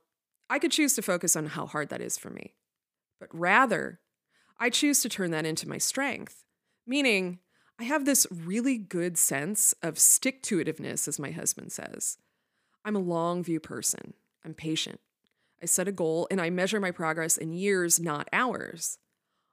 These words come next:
Honestly, one of my earliest memories from being eight years old is this. I was standing in line with my mom at this tiny little grocery store and feeling miserable and sad, and I was just looking at the magazines in line, and I thought to myself,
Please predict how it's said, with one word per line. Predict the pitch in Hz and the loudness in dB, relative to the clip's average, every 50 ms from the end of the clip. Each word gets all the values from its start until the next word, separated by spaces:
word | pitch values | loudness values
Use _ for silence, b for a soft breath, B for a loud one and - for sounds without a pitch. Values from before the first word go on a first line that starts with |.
| _ _ | _ _
Honestly, | - 277 302 330 285 - - 254 214 185 165 - _ | -2 0 2 4 6 4 4 4 2 0 -2 -4 _
one | - 180 196 247 294 | -8 -4 -2 0 0
of | 311 285 | 2 2
my | 285 269 240 - - _ | 0 0 -2 -4 -6 _
earliest | - 180 180 190 214 240 254 254 - - | -6 -4 -2 0 0 0 2 2 0 0
memories | 175 156 160 170 185 202 220 220 - | 0 -2 -4 -4 -4 -2 -2 -2 -2
from | - 170 | -2 -2
being | 160 170 165 170 165 - - _ | -2 -2 -2 -2 -2 -4 -6 _
eight | - 170 - - - | -6 -6 -6 -4 -4
years | 254 254 254 240 202 | -4 -2 -2 -2 -2
old | 180 175 175 208 233 202 | -2 -2 -2 -2 -2 -2
is | 165 151 - | -2 -4 -4
this. | - 127 104 - - - - - - _ _ _ _ _ _ _ _ _ _ _ - | -4 -6 -6 -6 -4 -6 -6 -6 -8 _ _ _ _ _ _ _ _ _ _ _ -8
I | 220 | -2
was | 214 190 | 2 4
standing | - - - 202 185 202 233 240 | 4 4 4 2 2 2 2 0
in | 220 196 | 0 0
line | 175 175 175 180 | 0 0 0 0
with | 180 180 - 175 | -2 -4 -4 -4
my | 165 | -2
mom | 165 165 165 165 165 170 170 165 | -2 0 0 0 2 0 0 -2
at | 151 - - _ _ - | -4 -4 -8 _ _ -10
this | - 151 - - | -4 -2 -2 0
tiny | - 180 180 180 180 | 0 0 -2 -2 -2
little | 180 170 165 160 | -2 -2 -4 -4
grocery | - 185 180 180 - - 180 | -2 -2 -2 -2 0 -2 -2
store | - - 185 175 175 170 170 170 170 | -2 0 0 0 0 2 2 0 0
and | 170 147 - - - _ - - | 0 -2 -2 -6 -10 _ -18 -14
feeling | - 214 220 220 214 190 180 175 | -6 -4 -2 0 0 0 0 0
miserable | 175 175 180 170 185 175 175 175 160 | 0 0 0 0 -2 -2 -2 -2 -4
and | 143 127 165 | -2 0 2
sad, | - - 180 175 175 170 170 170 170 175 170 - B B B B B B B | 2 2 2 2 0 0 2 0 0 -2 -4 -6 B B B B B B B
and | 214 | -2
I | 196 190 | 0 0
was | 180 175 - | 0 0 -2
just | 180 - - - _ _ _ - | -2 -2 -4 -4 _ _ _ -6
looking | 185 185 202 202 226 208 202 | -2 -2 0 0 0 0 0
at | 196 | 0
the | 185 | 0
magazines | 170 175 170 180 180 180 170 180 180 175 170 170 165 170 | 0 2 2 2 2 0 -2 -2 -2 -2 -4 -4 -4 -6
in | 165 165 | -4 -4
line, | 165 160 160 160 156 156 160 | -2 0 0 0 0 0 -2
and | 165 165 | -2 -2
I | 160 170 | -2 -4
thought | - - - 202 220 294 339 - | -6 -8 -12 -8 -6 -6 -4 -4
to | - 262 | -2 0
myself, | 247 240 220 - - 185 175 165 165 165 165 - - | 0 2 2 2 2 2 0 0 0 -2 -4 -6 -12